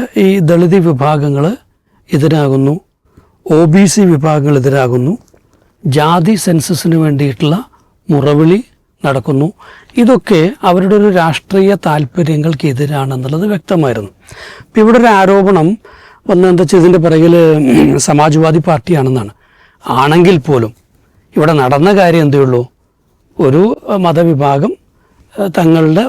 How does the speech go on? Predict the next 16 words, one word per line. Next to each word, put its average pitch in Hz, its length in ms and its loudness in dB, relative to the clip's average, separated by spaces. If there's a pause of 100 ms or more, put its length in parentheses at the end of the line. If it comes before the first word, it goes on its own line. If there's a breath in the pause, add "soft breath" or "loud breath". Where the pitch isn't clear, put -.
ഒരു 175 180 0
നേതാവിന് 147 500 0 (640 soft breath)
വേണ്ടി 151 320 2
മുദ്രാവാക്യം 160 600 0
വിളിച്ചുകൊണ്ടൊരു 143 580 -2
ജാഥ 135 180 -4 (100)
നടത്തുന്നു 135 340 -4
എന്നുള്ളതാണ്. 135 300 -2 (1400 loud breath)
ഇത്രേ 208 260 0
നടന്നിട്ടുള്ളൂ. 156 440 -2 (1500 soft breath)
പക്ഷേ 233 260 0 (280)
ഇതിൻ്റെ 226 220 2 (100)
തൊട്ടുടനെ 165 640 0 (640)
യു 170 100 2 (140)
പി 220 100 -2 (160)
സർക്കാർ 160 380 -4